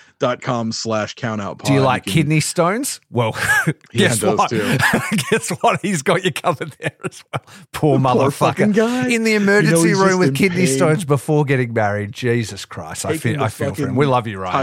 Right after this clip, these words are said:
Speaker 1: Tylenol
Speaker 2: Fuck.
Speaker 1: three to get through it, man. Fuck it. Yeah, but, um, yeah, for five American dollar dues a month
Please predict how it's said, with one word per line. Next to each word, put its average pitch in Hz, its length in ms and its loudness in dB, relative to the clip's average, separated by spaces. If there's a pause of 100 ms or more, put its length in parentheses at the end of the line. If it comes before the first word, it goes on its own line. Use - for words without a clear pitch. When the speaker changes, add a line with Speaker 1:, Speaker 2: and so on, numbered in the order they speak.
Speaker 1:
Tylenol 127 320 -2
Speaker 2:
Fuck. - 80 -20
Speaker 1:
three 117 340 -4
to 110 100 -2
get 104 240 -6
through 110 300 -4
it, 104 100 -10
man. 110 360 -10
Fuck 131 280 -16
it. 98 160 -14 (540)
Yeah, 123 320 -4
but, 110 160 -10
um, 110 260 -10
yeah, 123 220 -4
for 123 160 -14
five 151 300 -6
American 139 380 -8
dollar 123 360 -6
dues 113 260 -4
a 104 60 -8
month 123 420 -6